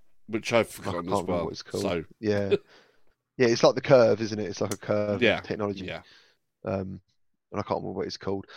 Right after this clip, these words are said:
Speaker 2: So that, and that takes us back around, I guess, to the eye tracking thing, where if that does happen, hopefully, um, obviously all the detail and everything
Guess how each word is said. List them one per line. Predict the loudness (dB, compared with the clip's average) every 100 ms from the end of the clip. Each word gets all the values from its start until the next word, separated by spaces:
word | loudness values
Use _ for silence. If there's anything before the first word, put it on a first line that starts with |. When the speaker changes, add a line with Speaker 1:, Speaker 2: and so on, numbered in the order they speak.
| -18 4
Speaker 2:
So | 6 6 4 2
that, | 4 6
and | 6
that | 4
takes | 4 2
us | 4
back | 4 6
around, | 6
I | 6
guess, | 2 2
to | 0
the | 2
eye | 2
tracking | 0 -4 -4 -8
thing, | -6 -2
where | 0 0 0 -6 -20 _ -4
if | 6
that | 6 6
does | 4
happen, | 4 4 2
hopefully, | 4 4 2 -6 -8 -6 -6 -6 _ _ -6
um, | -2 -2 -2 -8 -12 _ _ _ -6
obviously | -2 0
all | 0 0
the | -2
detail | 0 0 2 2 4 2
and | 0
everything | -2 0 -2